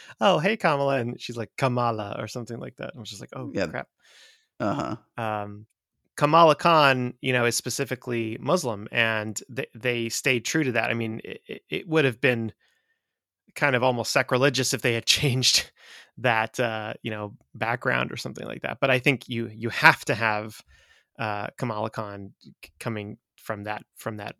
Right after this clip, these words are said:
Speaker 1: background. And it looks very true. Like, she has a family, and it, it talks about religion, and it shows them in the mosque, and it shows them, you know, it, that's a big part of her life. So I, it looks like, and I hope they don't shy away from that, um, i-, in the, in the story,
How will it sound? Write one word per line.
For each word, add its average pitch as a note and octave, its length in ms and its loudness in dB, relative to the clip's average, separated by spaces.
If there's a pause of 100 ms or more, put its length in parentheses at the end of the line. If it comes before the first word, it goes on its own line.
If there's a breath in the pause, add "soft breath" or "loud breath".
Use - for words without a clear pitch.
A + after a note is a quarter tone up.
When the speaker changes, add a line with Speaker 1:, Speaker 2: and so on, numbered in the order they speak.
Speaker 1:
background. A#2 420 -6
And D3+ 120 2
it F3+ 40 0
looks G#3+ 280 2
very C3+ 340 2
true. D#3 320 2
Like, A2+ 200 0
she A#2+ 140 -6
has A2 360 -2
a - 80 -10
family, D3+ 580 4
and A#2+ 160 2
it, - 180 -4
it B2 140 -6
talks - 260 -4
about A#2 200 -6
religion, C#3 540 2
and A2+ 220 -2
it A2+ 80 -6
shows A#2+ 300 -2
them A2 160 -6
in G#2 100 -8
the G#2 80 -8
mosque, C#3+ 480 -2
and A2+ 120 -4
it - 100 -10
shows A#2 260 -2
them, A2 220 -6 (580 loud breath)
you B2+ 100 0
know, A2+ 120 2
it, A#2 160 0
that's - 200 -4
a A#2+ 60 -8
big A2 280 -4
part B2 200 0
of A2 60 -6
her B2+ 100 0
life. E3+ 360 2
So A#2+ 280 -4
I, B2 120 -2
it - 240 -10
looks - 300 -4
like, D#3+ 280 0 (180)
and B2+ 120 -2
I B2 60 0
hope D#3 180 2
they C3+ 100 4
don't A#2 280 0
shy A#2 280 2
away G#2+ 300 -6
from - 200 -14
that, - 360 -12 (340)
um, G#2+ 400 -4 (460)
i-, - 40 -8
in A2+ 260 -6
the, G#2+ 200 -8
in A2 120 -8
the A2 60 -10
story, - 640 -6